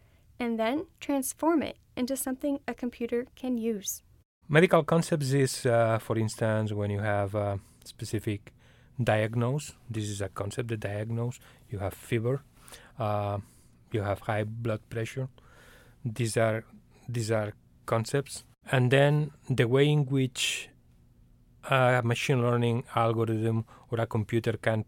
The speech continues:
Speaker 2: process these concepts, uh, requires them to be codified in a certain numerical way. So one of the ways in which we are making this coding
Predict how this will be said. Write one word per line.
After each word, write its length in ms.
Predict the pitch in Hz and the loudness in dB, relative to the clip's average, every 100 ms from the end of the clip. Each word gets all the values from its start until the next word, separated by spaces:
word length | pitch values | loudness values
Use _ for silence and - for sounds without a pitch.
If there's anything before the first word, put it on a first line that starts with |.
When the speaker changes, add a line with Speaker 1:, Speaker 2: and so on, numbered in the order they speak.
| - | -4
Speaker 2:
process 560 | 117 117 - 113 - - - - - | -2 -2 -2 -6 -6 -14 -20 -16 -6
these 320 | 113 110 - | -4 -4 -4
concepts, 600 | - 160 170 127 131 - - - - - - | 0 0 0 -2 -2 -8 -16 -20 -20 -12 -4
uh, 180 | 120 131 120 | -2 -2 -2
requires 520 | 131 131 123 127 120 | 0 4 6 4 2
them 280 | 113 117 120 | 2 4 2
to 140 | - | 0
be 160 | 110 113 - | -2 -4 -2
codified 640 | 123 107 - 113 107 107 110 - - - - | 0 0 -2 0 2 0 -4 -12 -20 -20 -10
in 160 | 110 107 | -6 -4
a 220 | 101 101 | -4 -6
certain 580 | - - 107 104 107 104 | -8 -4 -4 -2 -2 0
numerical 500 | 104 104 104 101 101 | 0 0 0 -2 0
way. 280 | 107 123 180 - - - - - - - - _ | -2 -2 -6 -14 -20 -20 -20 -20 -20 -20 -20 _
So 180 | - - | -6 0
one 260 | 113 123 143 | 2 4 2
of 100 | 151 | 2
the 100 | 151 | 0
ways 540 | 135 147 143 135 - - | 4 4 4 2 -4 -4
in 260 | 131 120 | 0 0
which 200 | 110 113 | 0 0
we 160 | 120 117 | 0 2
are 140 | 110 107 | 2 0
making 400 | 113 117 113 107 | -2 -2 -2 -2
this 220 | 107 - | -4 -6
coding 500 | - 160 156 120 147 | 2 4 4 4 0